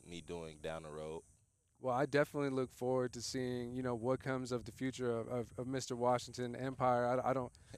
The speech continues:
Speaker 2: I don't know, you know, if it's gonna be a, a,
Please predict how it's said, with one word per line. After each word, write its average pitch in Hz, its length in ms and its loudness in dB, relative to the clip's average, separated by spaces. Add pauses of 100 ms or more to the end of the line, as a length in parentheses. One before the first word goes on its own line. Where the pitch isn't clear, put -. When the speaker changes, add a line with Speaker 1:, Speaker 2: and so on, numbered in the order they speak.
(160)
Speaker 2:
I 139 120 8
don't 143 160 4
know, 135 140 6
you 135 140 2
know, 131 120 2
if 123 100 -2
it's 127 100 -4
gonna 135 200 2
be 131 160 2
a, 135 120 2
a, 123 600 2